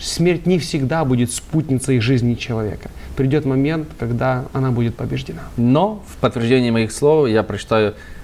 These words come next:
Speaker 2: начало этой истории старения. Это первый текст. Вот со второго у нас идет: «Доколе не померкли солнце и свет луна», то есть глаза начинают плохо видеть, потом, э, и там,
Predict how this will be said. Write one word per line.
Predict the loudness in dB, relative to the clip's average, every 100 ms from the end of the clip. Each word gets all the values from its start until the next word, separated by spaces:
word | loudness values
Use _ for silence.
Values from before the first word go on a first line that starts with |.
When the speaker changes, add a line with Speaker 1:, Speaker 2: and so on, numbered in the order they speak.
| -2
Speaker 2:
начало | 4 4 4 6 6 6 4
этой | -2 -2
истории | -4 -2 2 2 2
старения. | -2 -2 2 2 2 0
Это | -2 -4
первый | -4 -2 -2 -4
текст. | -8 -16 -18 -18 -18 -16 -6
Вот | -4 -2
со | -2 0
второго | 4 6 6
у |
нас | 6 2 2
идет: | 2 0 -2 -20 -20 -20 -10 -2
«Доколе | 0 2 2
не | 4
померкли | 2 0 0 -4
солнце | -2 2 2 2 -2
и |
свет | 0 0 0
луна», | 0 2 2 0 0 -2
то | -2
есть | -2
глаза | 0 2 2 4 4 4
начинают | 2 -2 0 2 0
плохо | -2 -2 0
видеть, | 0 0 0 -2
потом, | -2 -2 2 2 2 -4 -18 -14 -2
э, | 4 6 4 2
и |
там, | 0 0